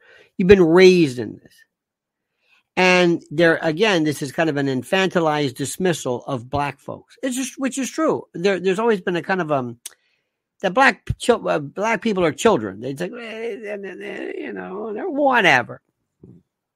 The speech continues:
Like I told you yesterday, if I were Trump, I would be all over this thing. I would be over this. Uh, Edge says, "Soul speak may be misunderstanding initially. Discussion may seem to jump around.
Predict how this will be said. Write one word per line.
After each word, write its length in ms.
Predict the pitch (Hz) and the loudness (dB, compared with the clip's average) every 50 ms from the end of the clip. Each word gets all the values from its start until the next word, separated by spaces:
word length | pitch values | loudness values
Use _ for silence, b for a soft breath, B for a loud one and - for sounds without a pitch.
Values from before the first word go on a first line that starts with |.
| _ _ _ _ _ _ _ _ _ _ _ _ _ _ _ _ _ _ _ _ _ - | _ _ _ _ _ _ _ _ _ _ _ _ _ _ _ _ _ _ _ _ _ -4
Like 80 | 139 143 | -2 -2
I 60 | 151 | 2
told 200 | 135 180 185 160 | 4 4 4 6
you 60 | 156 | 4
yesterday, 240 | 170 165 - - 131 | 2 0 0 -2 -4
if 140 | 113 - 165 | -2 2 4
I 80 | 175 | 4
were 160 | 175 175 170 156 | 4 4 2 0
Trump, 320 | - - 175 180 175 - | 0 -2 -4 -4 -4 -6
I 120 | 139 147 | -8 -10
would 160 | 156 151 127 - | -10 -10 -10 -12
be 140 | 143 143 | -12 -10
all 220 | 139 135 143 151 156 | -10 -8 -8 -6 -8
over 180 | 156 147 151 | -8 -8 -10
this 220 | 156 160 151 139 - | -10 -10 -12 -14 -16
thing. 260 | - - 160 160 151 _ _ _ _ _ _ _ _ | -18 -18 -18 -18 -20 _ _ _ _ _ _ _ _
I 400 | - 202 226 240 240 240 240 240 | -4 2 4 4 4 4 4 2
would 300 | 220 185 147 139 139 135 | 2 0 -2 -4 -6 -6
be 180 | 220 170 170 165 | -6 -6 -6 -6
over 240 | 160 165 170 170 175 | -6 -8 -8 -10 -10
this. 220 | 170 180 170 - _ B B B B B B _ | -10 -10 -12 -14 _ B B B B B B _
Uh, 160 | - 196 196 190 | 6 6 6 8
Edge 280 | - 262 269 247 185 | 8 6 6 6 4
says, 500 | - - 254 262 254 233 190 175 - - | 2 4 6 6 6 6 4 -2 -8 -12
"Soul 480 | - - - 269 285 285 285 285 277 247 | -10 0 2 6 6 6 6 4 2 -2
speak 460 | - - - - 247 254 233 190 - | -6 -10 -8 -6 -4 -4 -4 -4 -2
may 140 | 220 220 220 | -2 -2 -2
be 180 | 202 220 214 208 | 0 -2 -2 -2
misunderstanding 1040 | 196 214 233 233 226 - 220 214 208 190 196 185 170 - - 208 208 202 185 170 | 0 -2 -2 -2 0 0 0 0 0 0 -2 -4 -4 -6 -8 -8 -8 -6 -4 -4
initially. 480 | 151 151 170 170 - - 127 131 139 - _ _ _ _ _ _ _ | -4 -4 -4 -6 -6 -8 -10 -10 -12 -14 _ _ _ _ _ _ _
Discussion 560 | - 202 175 - - 254 247 - - 226 208 | -2 0 0 6 8 8 8 8 6 0 2
may 160 | 196 190 180 170 | 4 4 4 4
seem 280 | - - 202 202 190 | 4 0 -2 -2 2
to 100 | 165 175 | 2 2
jump 260 | 151 143 170 185 180 | 2 2 0 0 0
around. 440 | 180 165 151 143 139 139 156 170 165 | 0 0 0 0 -2 -2 -6 -8 -14